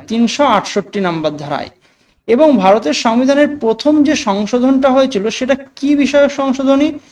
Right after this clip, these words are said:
ভূমি সংস্কার আইনের বৈধতা আনা হয়। হ্যাঁ,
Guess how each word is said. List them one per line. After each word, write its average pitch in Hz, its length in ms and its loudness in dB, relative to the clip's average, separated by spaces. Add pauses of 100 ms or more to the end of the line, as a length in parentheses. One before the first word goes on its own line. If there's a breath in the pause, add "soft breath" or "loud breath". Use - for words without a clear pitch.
(480 loud breath)
ভূমি 262 320 4
সংস্কার 254 680 0
আইনের 226 600 0
বৈধতা 185 760 0 (540)
আনা 196 300 0
হয়। 143 240 -2
হ্যাঁ, 240 220 -2